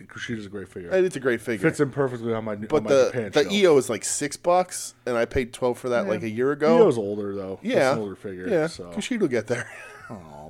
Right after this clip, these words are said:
Speaker 1: poor Kushida.
Speaker 2: Push, poor Kushida, but
Speaker 1: Um,
Speaker 2: I'll wait. I'll
Speaker 1: but
Speaker 2: save
Speaker 1: yeah, the
Speaker 2: myself a
Speaker 1: match,
Speaker 2: couple bucks.
Speaker 1: uh,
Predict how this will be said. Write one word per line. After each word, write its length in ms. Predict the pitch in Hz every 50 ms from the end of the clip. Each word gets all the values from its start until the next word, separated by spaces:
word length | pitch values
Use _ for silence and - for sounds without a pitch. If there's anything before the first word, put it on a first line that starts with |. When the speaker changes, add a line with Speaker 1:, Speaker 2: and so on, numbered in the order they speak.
| -
Speaker 1:
poor 180 | - - 147 131
Kushida. 300 | - - - - - -
Speaker 2:
Push, 240 | - 330 294 - - - -
poor 160 | - 262 262
Kushida, 460 | 220 - 175 - - 117 180 143 127 107
but 140 | 113 107
Speaker 1:
Um, 360 | 131 139 135 135 131 127 127 120 - - -
Speaker 2:
I'll 140 | - 170 170
wait. 280 | 165 170 160 123 - 135
I'll 60 | 135
Speaker 1:
but 80 | 151 147 143
Speaker 2:
save 80 | 156 160
Speaker 1:
yeah, 120 | 156 139 131
the 100 | 131 139
Speaker 2:
myself 0 |
a 20 |
Speaker 1:
match, 200 | 147 151 160 165 -
Speaker 2:
couple 160 | 107 143 139
bucks. 400 | 139 135 131 131 127 123 117
Speaker 1:
uh, 40 | 113